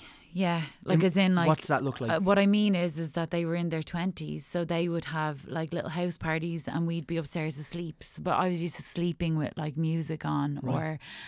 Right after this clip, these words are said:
Speaker 1: action around me. And I grew up on a council estate, and I had it the best childhood ever. And I was out running around and playing games, and just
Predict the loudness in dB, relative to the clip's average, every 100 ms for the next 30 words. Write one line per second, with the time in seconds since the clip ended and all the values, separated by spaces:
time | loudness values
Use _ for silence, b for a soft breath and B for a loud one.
0 | B -2 -2 0 2 2 2 2 2 0
1 | 0 2 2 2 0 -2 0 0 0 -4
2 | -4 -4 -4 -2 -2 -2 -4 -6 -4 -2
3 | 0 -2 -6 -6 -4 -4 -4 -6 -4 -2
4 | -2 -4 B B B B B 0 2 4
5 | 4 4 4 4 4 4 2 4 2 0
6 | -2 -4 -2 0 0 0 0 0 -2 -4
7 | -4 -8 -8 -12